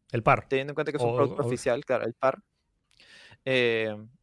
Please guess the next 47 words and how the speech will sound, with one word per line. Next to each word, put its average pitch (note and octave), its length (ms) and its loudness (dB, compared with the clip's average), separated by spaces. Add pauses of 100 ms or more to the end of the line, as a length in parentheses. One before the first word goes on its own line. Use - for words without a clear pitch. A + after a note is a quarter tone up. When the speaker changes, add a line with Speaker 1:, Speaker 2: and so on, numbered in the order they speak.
(120)
Speaker 2:
me B2+ 140 -4
parece C3 260 2
que - 80 -2
es E3 40 0
relativamente C#3+ 420 2
barato C3+ 180 6
teniendo C3+ 160 -10
en C3 60 -10
cuenta C3+ 160 -4
que C3 80 -6
es - 60 -10
un C#3 60 -8
producto B2+ 240 -2
oficial. D3 460 0
Y F3+ 60 4
bueno, D3 220 2
no E3+ 80 0
es F3 60 2
la F#3 120 4
primera D3+ 340 2
vez D3 160 2
que B2+ 500 0
Pokémon C3+ 560 -2
tiene C3+ 180 -6
esta C#3 160 -8
especie C3+ 340 -6
de A#2 160 0
crossovers C3+ 520 0
medios C3 280 -6
extraños. C3 720 -8 (260)
Creo C#3+ 180 -4
que - 80 0
hace D3 140 -4
poco C#3+ 180 -2
hablamos C#3 300 0
de C3+ 80 -2
los A#2+ 100 -4
audífonos C3 300 -4
de C3 40 -4
Pokémon, A#2+ 360 -8
¿te B2 60 -4
acuerdas? B2 240 -2
Los C3 100 -4
de A2+ 60 -6 (180)
Speaker 1:
Sí, C3 100 -2
Speaker 2:
Pikachu. D3 180 -2
Speaker 1:
sí. - 60 -20